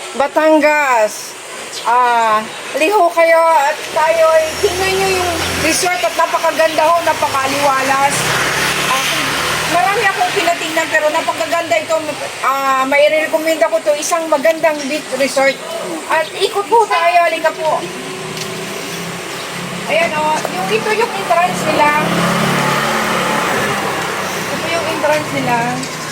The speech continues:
Tapos, ito po yung parkingan nila. Ito yung parkingan. Yan ang parkingan nila.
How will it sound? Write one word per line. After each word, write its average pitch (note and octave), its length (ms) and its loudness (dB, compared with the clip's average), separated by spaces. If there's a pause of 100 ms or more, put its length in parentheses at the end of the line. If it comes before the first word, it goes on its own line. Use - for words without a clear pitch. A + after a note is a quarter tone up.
(2750)
Tapos, C4+ 760 0 (760)
ito - 260 -2 (140)
po D#4 80 4
yung D#4 240 -2
parkingan F#4 560 0
nila. E4+ 240 -2
Ito C#4+ 80 -6
yung E4+ 240 -4
parkingan. D#4+ 640 -2 (2000)
Yan C4+ 160 0
ang C#4 80 -8
parkingan D4 560 -2
nila. A3+ 320 -2